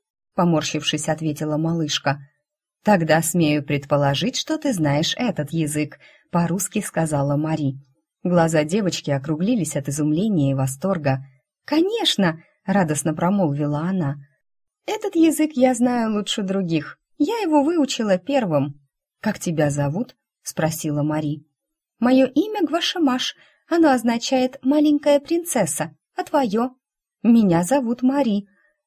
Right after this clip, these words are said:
Приложив указательный палец к губам, девочка, будто о чем-то размышляя,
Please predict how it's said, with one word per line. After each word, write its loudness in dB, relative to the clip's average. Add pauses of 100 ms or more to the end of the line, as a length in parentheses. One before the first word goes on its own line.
Приложив 0
указательный -2
палец -4
к -8
губам, -2 (360)
девочка, -2 (220)
будто -2
о -2
чем-то -4
размышляя, -2